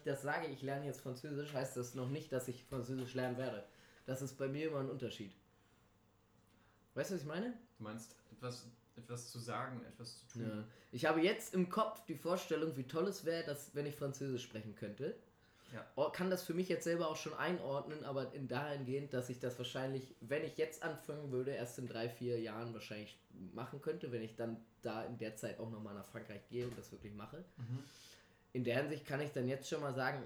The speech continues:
Speaker 1: äh, wahrscheinlich nicht. <laughs> Aber es ist ein, trotzdem ein Ziel. Und ich hoffe ja, dass ich jetzt noch ein bisschen Lebenszeit vor mir habe und dann, dass ich das irgendwann machen kann.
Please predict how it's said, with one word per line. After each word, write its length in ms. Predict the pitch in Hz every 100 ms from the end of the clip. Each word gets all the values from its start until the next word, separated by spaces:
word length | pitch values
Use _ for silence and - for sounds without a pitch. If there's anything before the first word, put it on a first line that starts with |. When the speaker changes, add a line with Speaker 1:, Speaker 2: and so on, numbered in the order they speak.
| -
Speaker 1:
äh, 160 | 104 117 - - - -
wahrscheinlich 560 | - 127 - 139 143 127
nicht. 320 | 143 123 -
<laughs> 1200 | - 185 - - 185 240 254 247 196 - - - -
Aber 180 | 160
es 140 | 165 -
ist 140 | 175
ein, 140 | 170 -
trotzdem 420 | 151 156 143 139
ein 60 | 135
Ziel. 300 | 180 180 113 - - - - 113 - -
Und 120 | - 123
ich 120 | 120
hoffe 200 | 131 135
ja, 120 | 117
dass 200 | 117 117
ich 160 | 113 110
jetzt 240 | 107 -
noch 120 | 120
ein 100 | 113
bisschen 300 | 110 - 107
Lebenszeit 480 | 107 123 120 - 104
vor 120 | 139
mir 140 | 135 104
habe 160 | -
und 80 | 107
dann, 180 | 104 104
dass 180 | 107 -
ich 80 | 117
das 160 | 110 -
irgendwann 260 | 110 113
machen 180 | 131 135
kann. 140 | 101